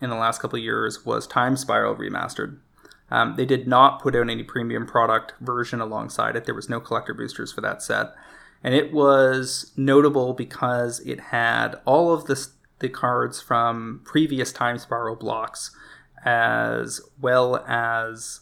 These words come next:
uh, old borders and old border foils of a smattering of other cards. And you got one of, uh, the foil, the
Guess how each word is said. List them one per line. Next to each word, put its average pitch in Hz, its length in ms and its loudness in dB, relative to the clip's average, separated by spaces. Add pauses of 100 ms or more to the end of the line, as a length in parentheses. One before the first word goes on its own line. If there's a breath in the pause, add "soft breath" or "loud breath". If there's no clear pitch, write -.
(120)
uh, 113 340 -6 (120)
old 139 320 2
borders 131 520 2
and 117 100 -4
old 117 180 -4
border 117 220 -6
foils 135 840 0
of 120 340 2
a 120 100 0
smattering 117 640 0
of 113 300 0
other 117 280 0
cards. 117 540 0
And 120 200 -6
you 123 200 -10 (140)
got 127 340 4
one 180 220 6
of, 147 280 0 (300)
uh, 117 300 0
the 117 140 -6
foil, 139 800 2
the - 240 -8